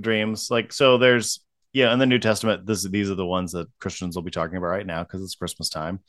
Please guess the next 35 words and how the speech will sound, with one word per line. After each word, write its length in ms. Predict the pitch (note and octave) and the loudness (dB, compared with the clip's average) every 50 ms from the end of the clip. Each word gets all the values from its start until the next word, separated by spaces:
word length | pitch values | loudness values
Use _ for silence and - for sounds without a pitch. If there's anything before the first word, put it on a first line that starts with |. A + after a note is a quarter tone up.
| _ _ _ _ _ _ _ | _ _ _ _ _ _ _
you 80 | - F#2 | -8 -4
know, 160 | F2 E2+ F2+ | -4 -4 -4
where 420 | F2+ F2 E2+ E2+ E2+ E2+ E2+ - _ _ _ _ - G2+ G#2 | -2 -2 0 0 0 0 -2 -4 _ _ _ _ -18 -10 -2
God 380 | G#2 G2+ F#2 F#2 F#2+ F#2+ F2+ F#2 | 2 4 6 6 4 2 0 -2
warns 500 | G#2 A2+ A#2+ A#2+ A#2+ A#2+ A#2 A2+ A2 - | 0 2 4 4 4 4 2 0 0 0
the 460 | A#2+ A#2+ A#2+ A#2+ A#2+ A#2+ A#2+ A#2 - - | 2 4 6 6 6 6 6 4 2 0
three 580 | - B2 B2 B2 B2 A#2+ A#2+ A#2+ A#2+ A#2+ A2 - _ - | 0 0 2 4 4 4 4 4 2 2 0 -2 _ 0
wise 320 | B2 B2+ B2 A#2+ A2+ G#2+ | 4 6 6 6 4 2
men 220 | A2+ A2+ A2+ A2+ | 0 0 0 2
or 100 | A#2 A#2 | 2 0
the 120 | A2 A2+ A2+ | 0 0 2
Magi, 680 | A#2 A2+ A2+ A2 G2 G#2+ A2 G#2 G#2 G#2 G#2 G#2 G#2 G#2 - _ _ _ - | 2 4 4 4 4 4 4 6 6 6 4 2 2 -2 -6 _ _ _ -8
you 120 | G#2 G2 | -4 -2
know, 300 | F#2+ F#2 F#2+ F#2+ F#2 - _ _ _ _ _ _ - | -2 0 -2 -2 -4 -8 _ _ _ _ _ _ -8
to 120 | - A2 | -6 -2
not 260 | G#2 G#2+ G2+ G2 E2+ | 2 4 4 4 2
return 360 | G2+ G#2 - - G#2 G2+ G2 F#2+ | 0 -4 -4 -2 -2 -2 -2 -4
to 120 | G#2 F#2 | -4 -4
Herod 460 | F2 F2+ F2 E2+ E2 D#2+ D#2+ D#2 - _ _ _ _ - | -2 -2 -2 0 -2 -2 -4 -8 -12 _ _ _ _ -12
after 180 | F#2 - - | -12 -10 -10
they've 140 | E2 F2 D#2+ | -8 -8 -6
been 160 | F2+ F2+ E2+ | -4 -4 -4
to 80 | E2+ D#2+ | -6 -6
Bethlehem. 600 | D#2 D2+ C#2+ - - C#2+ C#2+ D2 C#2+ C#2+ D2+ - _ _ _ _ _ _ _ - | -6 -8 -10 -10 -14 -16 -16 -14 -14 -14 -16 -20 _ _ _ _ _ _ _ -8
Or, 480 | - F2+ F2+ F2 F2 F2 F2 E2+ - _ | -4 -2 0 0 2 0 0 -2 -4 _
you 120 | - G2 F2+ | -8 -6 -4
know, 380 | F2 E2+ E2+ E2 E2 D#2+ E2 _ _ _ _ _ _ - | -4 -4 -4 -6 -8 -10 -16 _ _ _ _ _ _ -10
an 120 | F#2+ F2+ | -8 -6
angel 520 | F#2 F#2 F#2+ F#2 F#2+ G2 F#2+ F#2+ G2 F#2 | -6 -6 -4 -4 -4 -4 -2 -4 -4 -6
tells 840 | - - - G2+ F#2+ F#2 F#2 F#2 F#2 F#2 F#2 F#2 - - - - - _ _ _ - - | -8 -8 -4 -2 0 0 0 0 -2 -4 -4 -6 -8 -10 -10 -12 -14 _ _ _ -18 -2
Joseph 420 | G2+ A#2+ C3+ D3 - - A#2 - | 2 4 6 6 6 2 0 0
in 120 | D3 C3+ B2+ | 4 4 4
a 60 | A#2+ | 6
dream, 520 | F#2+ A2+ C3+ C#3+ A#2 G2 F#2+ G2 G2 G#2 _ | 6 6 6 6 6 4 2 0 -2 -4 _
like, 200 | - A#2+ A2+ - | 0 0 0 0